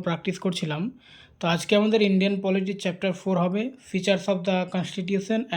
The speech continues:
and Preamble, অর্থাৎ প্রস্তাবনা। তো আজকের প্রথম কোশ্চেন হচ্ছে, সংবিধানের একটি প্রারম্ভিক বিবৃতি যা সংবিধানের উদ্দেশ্য ও মূল আদর্শগুলিকে ব্যক্ত করে, তাকে কি বলা হয়? তো অ্যান্সার হচ্ছে প্রিয়াম্বল বলা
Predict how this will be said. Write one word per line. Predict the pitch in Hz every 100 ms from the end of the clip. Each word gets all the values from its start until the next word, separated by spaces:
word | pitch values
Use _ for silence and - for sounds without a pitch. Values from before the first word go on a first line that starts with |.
| 160
and | 165 165 170
Preamble, | 180 175 160 151 151 185 -
অর্থাৎ | 165 190 185 -
প্রস্তাবনা। | 165 - 151 147 143 - - _ _ _ _ _ _ _ _ _ _ -
তো | 196
আজকের | 185 220 202
প্রথম | 202 226 220
কোশ্চেন | 220 233
হচ্ছে, | 233 254 240 185
সংবিধানের | 185 196 214 226 247 247 240
একটি | 247 262 254 -
প্রারম্ভিক | 196 196 202 214 214 226 214 170
বিবৃতি | 175 165 208 202 233 240
যা | 226
সংবিধানের | 190 185 185 202 208 220 226 190
উদ্দেশ্য | 165 165 202 202 - 226 233 233
ও | 180 175
মূল | 196 214 175 180
আদর্শগুলিকে | 190 196 - 202 190 185 208 170
ব্যক্ত | 160 - - 190
করে, | 196 226 262 - - _ _
তাকে | 170 170 233 220 -
কি | 202 160
বলা | 143 135
হয়? | 139 147 - _ - _ _
তো | - 185
অ্যান্সার | 170 175 202 208
হচ্ছে | 202 - 247 240 -
প্রিয়াম্বল | 190 185 185 180 175 160
বলা | 156